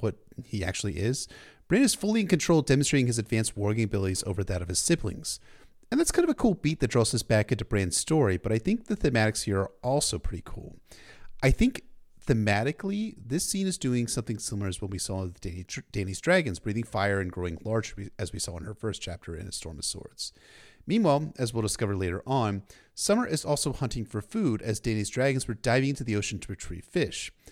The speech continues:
The difference is that the dragons embodied Dany's id, as you were saying last week so well, and Dany isn't precisely skin-changing her dragons. She's not living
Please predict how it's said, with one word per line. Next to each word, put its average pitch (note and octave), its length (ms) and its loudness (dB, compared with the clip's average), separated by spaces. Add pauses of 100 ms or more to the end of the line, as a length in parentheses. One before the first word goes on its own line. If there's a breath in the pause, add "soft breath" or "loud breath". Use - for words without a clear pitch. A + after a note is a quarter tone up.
(380 soft breath)
The C#3 100 -8
difference F#3 480 -2
is C#3 140 -2
that D#3 120 -2
the C#3+ 80 -4
dragons A3+ 520 -2
embodied C#3 460 0
Dany's A2 440 0
id, E3+ 120 4
as G#2 120 -2
you G2+ 60 -4
were G2 60 0
saying G2 280 -2
last F2 280 -2
week G#3+ 160 -4
so - 140 -6
well, F2+ 300 -6 (340 soft breath)
and D3 80 -8
Dany A3+ 240 0
isn't E3 260 -2
precisely C3 500 2
skin-changing C#3+ 760 0
her G2+ 120 -2
dragons. G#2 720 0
She's E3 200 -4
not C#4+ 180 -2 (380)
living E3 680 6